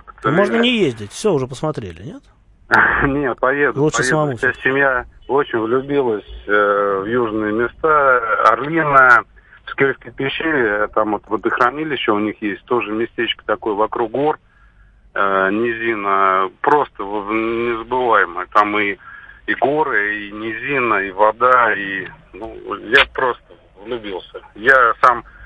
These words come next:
Speaker 2: э, у меня земля в Краснодарском крае, не поеду больше никогда туда, только Крым.
Speaker 1: Спасибо большое. Вот, э, очередной хороший отзыв о Крыме. Что нам пишут? "При нынешних ценах на бензин много не напутешествуем". А,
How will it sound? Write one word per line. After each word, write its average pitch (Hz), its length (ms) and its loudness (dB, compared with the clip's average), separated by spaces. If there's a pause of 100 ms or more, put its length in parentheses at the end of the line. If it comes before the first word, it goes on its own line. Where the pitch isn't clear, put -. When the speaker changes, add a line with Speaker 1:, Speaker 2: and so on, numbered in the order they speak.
(240)
Speaker 2:
э, 104 180 4
у 107 60 2
меня 120 220 2
земля 143 340 2
в - 40 -16
Краснодарском 104 680 -2
крае, 104 320 2
не 123 140 -6
поеду 143 500 0
больше 104 320 -6
никогда 113 500 2
туда, 90 340 -10 (500)
только 113 240 -4
Крым. 92 300 0 (880)
Speaker 1:
Спасибо 208 400 2
большое. 185 580 4
Вот, 214 320 -2
э, 147 380 0
очередной 147 640 -2
хороший 151 420 -2
отзыв 143 320 -8
о - 80 -8
Крыме. 107 320 -8 (260)
Что - 240 0
нам 190 140 2
пишут? 160 460 -8 (120)
"При 170 200 2
нынешних 180 400 0
ценах 208 320 0
на 156 80 -2
бензин 143 340 0
много 135 320 0
не 123 80 -2
напутешествуем". - 880 -12
А, 92 220 -10